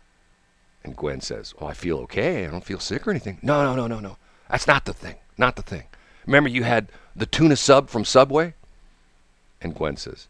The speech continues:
"Yeah." And the trainer says, "Gwen, there was no tuna in that tuna sub." So right at that moment, they started playing the national anthem. And Gwen was so mad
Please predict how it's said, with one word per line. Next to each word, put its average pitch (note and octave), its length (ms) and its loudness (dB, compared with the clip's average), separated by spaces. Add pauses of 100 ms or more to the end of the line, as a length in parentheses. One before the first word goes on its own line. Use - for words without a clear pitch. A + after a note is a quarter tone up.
"Yeah." G#2 280 0 (640)
And F2+ 100 -4
the E2+ 60 -6
trainer G#2 320 0
says, D2+ 400 -4 (380)
"Gwen, B2 380 2 (600)
there A2+ 140 4
was G#2+ 100 2
no G#2+ 160 2
tuna G#2 300 0
in D#2+ 80 -2
that D#2 160 -6
tuna E2+ 200 -6
sub." - 260 -10 (1300)
So G2+ 320 2 (240)
right C3 400 4
at - 140 -2
that G#2 160 2
moment, G2 360 2
they F2 100 0
started F#2+ 260 2
playing F#2+ 200 2
the E2 60 -2
national E2+ 340 0
anthem. D2 280 -6
And G#2+ 160 0
Gwen A2 400 2
was F2+ 160 -6
so - 500 2
mad F#2 440 2